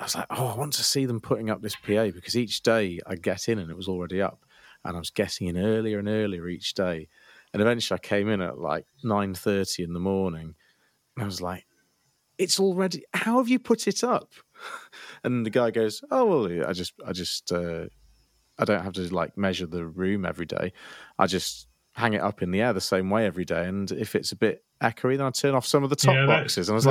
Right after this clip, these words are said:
Speaker 1: like, "Jesus!"
Speaker 2: Yeah.
Speaker 1: <laughs>
Speaker 2: That's where the Claire's system <laughs> falls down.
Speaker 1: Yeah.
Speaker 2: That's the, they, they, they've got no sound vision or, or didn't have anyway,
Speaker 1: And,
Speaker 2: any sort of
Speaker 1: and that was
Speaker 2: predictive
Speaker 1: what they called a
Speaker 2: software.
Speaker 1: line array as well, but,
Speaker 2: Yeah,
Speaker 1: um,
Speaker 2: really.
Speaker 1: but it,
Speaker 2: Really.
Speaker 1: it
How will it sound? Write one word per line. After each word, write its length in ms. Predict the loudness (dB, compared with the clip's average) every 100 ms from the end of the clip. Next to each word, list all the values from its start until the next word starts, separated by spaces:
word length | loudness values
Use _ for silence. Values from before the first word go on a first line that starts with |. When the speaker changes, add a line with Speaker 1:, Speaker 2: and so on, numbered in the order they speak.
| 6
Speaker 1:
like, 120 | 2 -4
"Jesus!" 920 | 2 4 4 2 4 2 2 0 2
Speaker 2:
Yeah. 440 | 2 4 2 0 -4 -8 -12
Speaker 1:
<laughs> 220 | -14 -8 -6
Speaker 2:
That's 500 | -2 2 4 4 4
where 140 | 4
the 100 | 2
Claire's 400 | 4 4 4 0 0
system 420 | 2 2 -2 -2
<laughs> 140 | -2
falls 320 | 2 4 2 4
down. 140 | 4
Speaker 1:
Yeah. 340 | 6 4 2 -2 _ -20 -12 -6 0
Speaker 2:
That's 220 | 2 2
the, 160 | 2 2
they, 380 | 4 4 4 2
they, 340 | 4 4 2 2
they've 220 | 2 4
got 180 | 2 4
no 400 | 4 6 4 2 2
sound 460 | 4 4 4 4
vision 300 | 2 2 2
or, 320 | 2 2 0 -4 -12 -20 -20 _ _ _
or 100 | 4 6
didn't 260 | 6 4
have 260 | 0 2 4
anyway, 460 | 4 4 2 2 4
Speaker 1:
And, 120 | 4 4
Speaker 2:
any 80 | 2
sort 220 | 0 0
of 80 | 0 4
Speaker 1:
and 100 | 4
that 120 | 4
was 100 | 4
Speaker 2:
predictive 20 |
Speaker 1:
what 100 | 2 2
they 60 | 0
called 120 | 0
a 40 | 2
Speaker 2:
software. 140 | 2
Speaker 1:
line 240 | 0 0
array 280 | 0 -2 -2
as 140 | -2 0
well, 340 | 0 0 -2 -4
but, 140 | -6 -6 -20 -20 -20 -10 0
Speaker 2:
Yeah, 340 | 4 6 4
Speaker 1:
um, 60 | 4
Speaker 2:
really. 300 | 4 4 2 -2 -2 4
Speaker 1:
but 120 | 6
it, 120 | 6
Speaker 2:
Really. 160 | 2
Speaker 1:
it 80 | 0